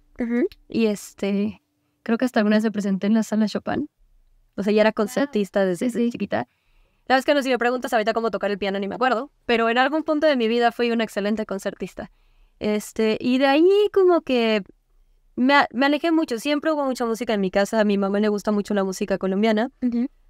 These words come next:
Speaker 2: A mi papá le gusta mucho el jazz.
Speaker 1: Ok.
Speaker 2: Y, y desde chiquitos, pues, todo era el tiempo en el carro escuchando los discos, ¿no? Ya después yo me alejé mucho de, de la música.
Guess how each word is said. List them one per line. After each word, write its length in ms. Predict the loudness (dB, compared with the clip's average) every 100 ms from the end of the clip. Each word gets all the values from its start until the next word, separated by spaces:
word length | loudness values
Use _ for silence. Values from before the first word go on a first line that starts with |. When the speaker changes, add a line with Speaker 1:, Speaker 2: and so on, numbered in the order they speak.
| -2
Speaker 2:
A 160 | 2
mi 120 | 2 2
papá 200 | 2 2
le 100 | 0
gusta 220 | -2 -2
mucho 220 | -4 -2
el 60 | 4
jazz. 260 | 4 2 -10 _ _ _
Speaker 1:
Ok. 240 | -6 -6 -2
Speaker 2:
Y, 480 | -2 0 0 -4 -6
y 220 | -4 0
desde 200 | 2 0
chiquitos, 340 | 0 0 -2
pues, 160 | -4 -4
todo 220 | 0 2
era 160 | 4 2
el 80 | 0
tiempo 240 | -2 0
en 60 | -2
el 100 | 0
carro 220 | 0 -2
escuchando 760 | -6 -8 -4 -2 -2 -2 -4 -10 _ _ _ -20 _ -4
los 160 | -2
discos, 340 | -2 -2 -4 2
¿no? 240 | 2 2 -2 _ _ _ _ _ _ _ -10
Ya 260 | 4 6
después 320 | 6 2 -2
yo 80 | 0
me 100 | 2
alejé 220 | 0 0 -2
mucho 440 | -2 -4 -2 0
de, 240 | 0 -4 -4
de 120 | -4
la 100 | -4
música. 600 | -4 -6 -10 -8 -6 -4